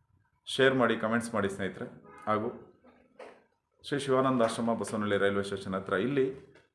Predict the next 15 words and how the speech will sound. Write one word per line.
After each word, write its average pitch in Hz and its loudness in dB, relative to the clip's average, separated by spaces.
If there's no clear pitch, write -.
ಕುಡಿತದ 143 2
ಚಟದಿಂದ 135 2
ಯಾರು 113 8
ಹೊರಗಡೆ 104 2
ಬರಬೇಕು 95 0
ಅಂತ 92 -4
ಅಂದ್ಕೊಂಡಿದ್ದೀರೋ 95 -2
ಅವರಿಗೆ 135 0
ಔಷಧಿಯನ್ನು 110 0
ನೀಡ್ತೇವೆ. 104 -2
ಮತ್ತು 120 -2
ಕಣ್ಣಿನ 151 0
ದೃಷ್ಟಿದೋಷ 139 -2
ಸಮಸ್ಯೆಗೆ 110 -4
ಕೂಡ 143 0